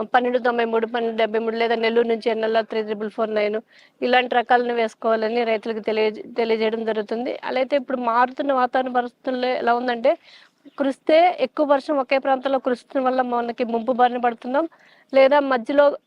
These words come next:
అంటే యూనిఫామ్‌గా, ఆ, సమానంగా ఒక నెల కురవాల్సిన వర్షం రోజులు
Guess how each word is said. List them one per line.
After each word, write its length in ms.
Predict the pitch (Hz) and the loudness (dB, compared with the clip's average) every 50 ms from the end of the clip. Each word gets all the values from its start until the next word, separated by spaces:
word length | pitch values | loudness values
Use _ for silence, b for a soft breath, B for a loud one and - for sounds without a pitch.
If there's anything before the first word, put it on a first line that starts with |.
| _ - | _ -8
అంటే 220 | 240 254 294 262 _ 277 - 262 | -4 -4 -4 -6 _ -12 -4 0
యూనిఫామ్‌గా, 760 | 277 302 311 320 - - - - - 302 311 285 320 294 - - _ _ _ - | 2 2 2 2 2 4 4 4 4 2 2 4 4 4 4 2 _ _ _ -14
ఆ, 340 | - - 240 240 240 233 233 226 - | -8 -4 -2 0 0 0 0 -2 -4
సమానంగా 520 | 269 262 269 285 302 311 302 302 302 302 294 | -4 0 2 2 4 4 2 2 2 2 2
ఒక 140 | 277 269 | 2 0
నెల 260 | 277 262 262 262 277 277 | -2 -2 0 2 2 0
కురవాల్సిన 580 | 277 277 _ _ 277 269 269 269 262 - 294 | 0 -2 _ _ 0 2 2 2 2 -2 -2
వర్షం 380 | 277 269 254 247 - 285 277 277 | -2 -2 -2 -2 -4 -4 -2 -2
రోజులు 520 | 269 254 247 262 262 269 277 285 269 - | 0 2 2 2 2 2 0 0 0 0